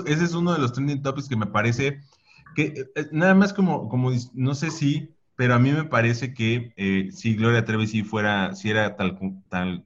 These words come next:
tan culpable como Sergio Andrade. O sea, sí entiendo que cayó en esta onda de la, de la manipulación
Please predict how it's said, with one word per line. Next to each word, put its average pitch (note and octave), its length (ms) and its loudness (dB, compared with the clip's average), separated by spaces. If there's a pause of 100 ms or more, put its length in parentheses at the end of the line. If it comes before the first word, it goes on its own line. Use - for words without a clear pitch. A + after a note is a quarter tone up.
tan G#2 300 -2
culpable G#2+ 480 -2
como G2+ 180 -4
Sergio F#2+ 260 -6
Andrade. F2+ 440 -4
O F#2 40 -12
sea, G2+ 160 -8
sí A#2+ 160 -8
entiendo B2 360 -2
que - 100 -20
cayó F#2+ 480 -2
en F#2+ 160 -4
esta F#2+ 420 -6
onda F#2 260 -2
de D2+ 160 -14
la, B1+ 260 -20 (1200)
de G2+ 200 0
la G2+ 760 2
manipulación A#2+ 1000 4